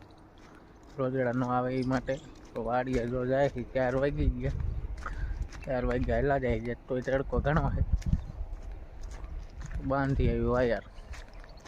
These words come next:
ઘરે આવી ગયા હવે, હવે કાંઈક નાસ્તો કરવાનો ગોતી. નાસ્તો તો આપણે પીડો જ હોય ઘરે, તો હવે નાસ્તો કરવો છે, તો હાલો બધાય નાસ્તો કરવા. તો હાલો ગોતી હવે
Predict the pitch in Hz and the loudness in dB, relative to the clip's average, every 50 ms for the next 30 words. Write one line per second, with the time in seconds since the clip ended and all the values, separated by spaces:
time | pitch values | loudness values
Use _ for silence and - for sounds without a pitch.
0 | - - - - - - - - - - - _ - - 160 165 165 160 170 175 | -16 -16 -16 -16 -18 -18 -14 -10 -10 -10 -10 _ -8 -2 0 4 6 8 8 8
1 | 175 180 156 147 143 139 131 127 131 135 143 143 - - - - - - 143 135 | 8 4 2 2 2 4 4 4 2 2 0 0 -2 -6 -8 -8 -4 -2 2 2
2 | 139 139 139 139 139 135 - - 127 131 131 139 151 151 147 - - 139 131 135 | 4 4 4 2 2 0 0 -2 0 2 2 4 4 4 2 2 0 0 0 2
3 | 151 156 160 151 139 143 139 135 139 175 185 180 - 160 143 139 139 - - - | 2 2 4 4 2 2 0 0 2 2 2 2 0 0 -2 -2 -2 -6 -10 -10
4 | - - - - - - - - - - - - 165 160 160 160 - - 147 135 | -12 -12 -10 -12 -12 -12 -12 -12 -12 -10 -8 -6 -2 -2 0 -2 0 0 2 4
5 | 143 143 139 139 139 131 - 170 165 165 151 139 143 143 139 127 135 131 143 170 | 4 4 4 4 2 2 4 4 6 6 6 6 4 4 4 4 4 2 2 0
6 | 185 - - - - - - - - - - - 143 139 139 139 143 143 139 139 | -2 -4 -8 -12 -14 -14 -14 -14 -14 -12 -8 -4 -2 -2 0 0 2 2 2 2
7 | 139 139 143 147 147 143 - - - 135 127 143 151 170 170 156 131 127 131 135 | 2 2 0 0 0 0 -2 -2 0 0 2 2 4 4 4 4 4 4 2 2
8 | - - 127 123 123 135 147 156 151 151 143 139 143 139 139 147 156 151 - - | 0 0 0 2 4 4 4 4 2 2 2 4 4 4 4 2 0 0 -2 -2
9 | 151 131 127 131 131 131 135 160 - - - - - - - - - - - - | 0 0 2 2 2 2 0 0 -2 -6 -10 -12 -12 -12 -12 -12 -12 -12 -12 -12
10 | - - - - - 151 143 139 139 139 139 135 143 156 165 165 - 151 135 131 | -12 -12 -12 -10 -4 0 2 2 4 4 4 4 2 0 0 0 0 2 2 4
11 | 127 131 | 4 2